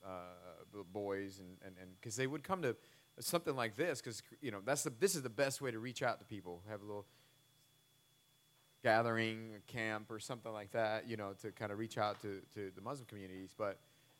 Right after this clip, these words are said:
um, but they know that when they ask that, there's, there's that fear that you'll have to meet, you know, you can't have guns there, so you'll have to meet a knife,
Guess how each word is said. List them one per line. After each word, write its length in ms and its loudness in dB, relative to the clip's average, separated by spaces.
um, 460 0
but 120 -8
they 140 6
know 500 8
that 120 0
when 180 2
they 120 2
ask 340 0
that, 240 0
there's, 360 -4
there's 180 0
that 180 2
fear 500 2
that 120 0
you'll 160 6
have 240 0
to 60 -6
meet, 240 -4
you 60 -10
know, 80 -16
you 80 -12
can't 200 0
have 180 4
guns 280 0
there, 220 0
so 160 -4
you'll 180 -2
have 140 -4
to 80 -10
meet 160 -6
a 60 -6
knife, 340 -10